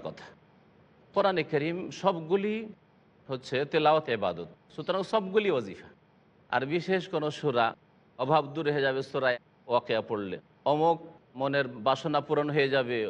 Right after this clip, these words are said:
অমুক সূরা পড়লে, এসবগুলি সব জাল, না হয় জয়ীফ, একটিও সহিহ নয়। একমাত্র সূরা ফাতিহা প্রত্যেক রোগের চিকিৎসা, শিফা মিন কুল্লি দা, এই হাদিসটি সহিহ। আল্লাহ পাক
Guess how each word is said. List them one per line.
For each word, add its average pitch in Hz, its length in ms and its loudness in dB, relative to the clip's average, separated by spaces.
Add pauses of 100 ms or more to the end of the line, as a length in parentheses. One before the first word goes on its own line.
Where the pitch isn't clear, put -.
(180)
অমুক 131 180 -2 (100)
সূরা 139 200 4 (100)
পড়লে, 104 320 -2 (340)
এসবগুলি 98 520 -6 (120)
সব 113 120 -4 (160)
জাল, 127 200 2 (180)
না 151 120 0
হয় 135 140 -4 (100)
জয়ীফ, 98 220 -4 (200)
একটিও 139 360 -4
সহিহ 90 220 -6
নয়। 71 120 -14 (500)
একমাত্র 160 320 -4 (160)
সূরা 143 200 2 (140)
ফাতিহা 160 520 2 (140)
প্রত্যেক 165 460 0 (160)
রোগের 113 280 0 (120)
চিকিৎসা, 143 440 -2 (120)
শিফা 123 280 2 (140)
মিন 110 120 -6 (100)
কুল্লি 98 300 -4
দা, 131 80 4 (160)
এই 185 120 2
হাদিসটি 87 440 -8
সহিহ। 80 200 -10 (640)
আল্লাহ 143 220 2
পাক 160 100 -4